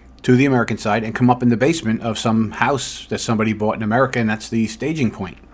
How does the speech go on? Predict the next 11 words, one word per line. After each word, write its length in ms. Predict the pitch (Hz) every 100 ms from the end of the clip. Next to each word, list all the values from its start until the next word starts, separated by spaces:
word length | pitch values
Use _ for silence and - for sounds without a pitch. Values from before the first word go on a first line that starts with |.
| - - - - - - - - -
Happens 300 | 127 131 127
quite 200 | 139 110
a 60 |
lot. 260 | 107 92 - - - - - - - - - - - - - - - - -
And 120 | 120
what 100 | 123
comes 220 | - 110
across 320 | 110 131 120
there? 160 | - 147
Well, 160 | 120 90
people, 420 | 113 107 135